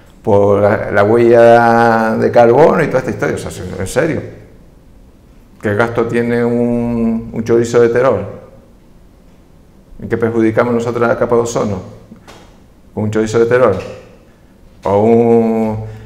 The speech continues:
un maravilloso cochino negro? ¿O un queso de Jaira? Maravilloso. El único queso que te puedes, de, de leche cruda en el mundo, que se comercializa de leche cruda, porque está exento de, de enfermedades.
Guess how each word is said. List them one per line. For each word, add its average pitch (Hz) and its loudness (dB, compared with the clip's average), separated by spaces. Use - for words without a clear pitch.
un 110 -4
maravilloso 117 2
cochino 117 0
negro? 110 -4
¿O 101 -8
un 110 -4
queso 117 -4
de 110 -4
Jaira? 117 -6
Maravilloso. 113 -4
El 117 0
único 151 0
queso 170 -4
que 151 -6
te - -8
puedes, 147 -6
de, 117 4
de 117 4
leche 123 0
cruda 156 0
en 147 -2
el 131 -6
mundo, 110 -2
que 107 -4
se 113 -4
comercializa 123 -4
de - -2
leche 135 -2
cruda, 92 -4
porque 104 -8
está 135 0
exento 147 -4
de, 127 2
de 113 0
enfermedades. 110 -2